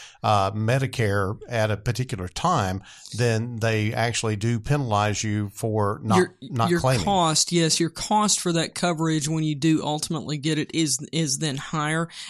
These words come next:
Speaker 2: and, and it's permanently higher now, eh, because you think about how it increases over the years. If Medicare premiums increase, then that increases off for you. It's off of a larger number. So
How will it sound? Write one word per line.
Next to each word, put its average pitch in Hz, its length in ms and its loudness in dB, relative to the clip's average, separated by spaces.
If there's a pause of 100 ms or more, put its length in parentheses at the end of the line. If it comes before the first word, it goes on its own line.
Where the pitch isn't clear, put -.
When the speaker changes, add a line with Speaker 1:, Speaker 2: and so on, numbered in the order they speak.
(160)
Speaker 2:
and, 170 260 0
and 185 160 4
it's 170 160 0
permanently 196 720 2
higher 143 440 -6
now, 151 300 -2
eh, - 140 -4 (120)
because 156 600 2
you 147 320 -4 (320)
think 180 180 2
about 156 240 0
how 156 240 -2
it 151 80 0
increases 160 580 0
over 147 140 -2
the 147 100 -2
years. 151 280 2
If - 60 -12
Medicare 151 540 -4
premiums 151 460 -2
increase, 156 880 -2
then 160 240 2
that 160 220 2
increases 160 640 0
off 156 380 0
for 151 220 -2
you. 160 280 4
It's 151 160 0
off 156 240 0
of 151 120 -2
a 156 100 0
larger 147 460 -2
number. 143 440 -2
So 151 340 0